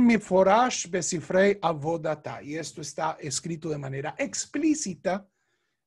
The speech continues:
en los libros de su servicio. Hoy fue un, eh,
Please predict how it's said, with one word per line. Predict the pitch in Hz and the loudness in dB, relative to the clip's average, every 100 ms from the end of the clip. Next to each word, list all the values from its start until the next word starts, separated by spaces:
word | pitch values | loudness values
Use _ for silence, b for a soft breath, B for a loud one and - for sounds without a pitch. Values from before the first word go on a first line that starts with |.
| _ | _
en | 156 180 | 0 0
los | 160 147 | 0 -2
libros | 139 139 139 131 | -2 -4 -4 -6
de | 131 | -8
su | 131 | -8
servicio. | - 110 101 - - b b b b _ - | -10 -12 -14 -16 -18 b b b b _ 6
Hoy | 226 254 | 6 6
fue | - 240 247 240 | 4 6 6 6
un, | 214 226 226 | 4 4 4
eh, | 220 214 196 165 | 4 4 4 0